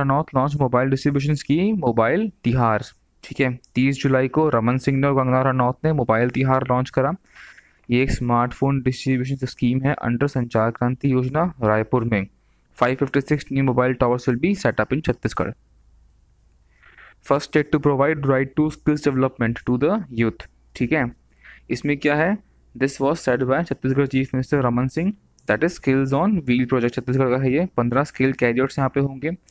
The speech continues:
तेरह डिस्ट्रिक्ट में ये अपने आप को टूर करेंगे और जो रिमेनिंग फोर्टीन डिस्ट्रिक्ट हैं ये सेकंड फेज में होंगे टूर।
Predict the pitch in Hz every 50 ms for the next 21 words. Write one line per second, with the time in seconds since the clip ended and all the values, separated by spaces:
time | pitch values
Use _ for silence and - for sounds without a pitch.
0 | _ - - - _ _ _ _ 127 123 127 135 147 151 139 143 131 - - 147
1 | 147 - 147 147 147 151 143 - - 139 143 139 131 - 147 135 - 143 143 143
2 | 135 - 156 147 147 147 147 160 160 151 135 131 135 131 127 120 120 117 123 135
3 | 151 - - 135 120 - - 143 143 131 131 - - - 143 - - 151 156 147
4 | 135 147 165 - - 127 - - 131 123 - 131 123 117 117 120 120 113 110 107
5 | 110 110 - 107 104 104 110 117